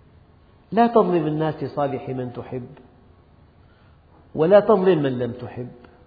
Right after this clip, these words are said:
لا تظلم الناس لصالح من تحب، ولا تظلم من تحب. يعني بكل شيء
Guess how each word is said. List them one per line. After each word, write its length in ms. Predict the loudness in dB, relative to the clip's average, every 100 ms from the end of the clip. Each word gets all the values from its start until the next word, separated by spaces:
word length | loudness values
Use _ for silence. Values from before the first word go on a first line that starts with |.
| _ _ _ -20 -6
لا 140 | -2 0
تظلم 480 | 2 2 2 0
الناس 760 | -2 -2 -2 -2 -4 -8 -18 -20 -20 -14 -8
لصالح 460 | 2 2 2 -2
من 260 | -4 -4 -6
تحب، 360 | -10 -8 -10 -12 -20 -20 _ 0
ولا 240 | 2 4
تظلم 440 | 4 2 0 -2
من 180 | -4 -6
تحب. 320 | -12 -14 -16 -18 -20 -20 _ _ _ _ _ -14
يعني 300 | -10 -10 -12 -16 -10
بكل 280 | -8 -6 -6
شيء 360 | -6 -10 -10